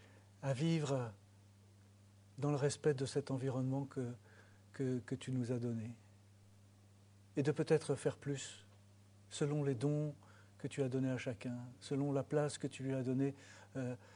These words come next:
euh, dans ce monde, selon le métier qu'il exerce dans ce monde aussi. Seigneur, merci pour le salut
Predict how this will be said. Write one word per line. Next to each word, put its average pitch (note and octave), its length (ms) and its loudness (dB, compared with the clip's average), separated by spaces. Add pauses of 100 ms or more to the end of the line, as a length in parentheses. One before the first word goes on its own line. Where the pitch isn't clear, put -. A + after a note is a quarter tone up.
(280)
euh, B2 220 -2
dans B2+ 120 0
ce - 140 -4
monde, A#2 420 -2 (320)
selon C3+ 340 4
le C3+ 60 4
métier D3+ 320 4
qu'il C#3+ 160 0
exerce B2+ 380 2
dans C3 100 0
ce - 140 -6
monde B2 240 -2
aussi. A#2+ 240 -8 (800)
Seigneur, D3 320 4
merci C3+ 460 0 (480)
pour D3 360 2
le C#3+ 160 2
salut D3+ 560 4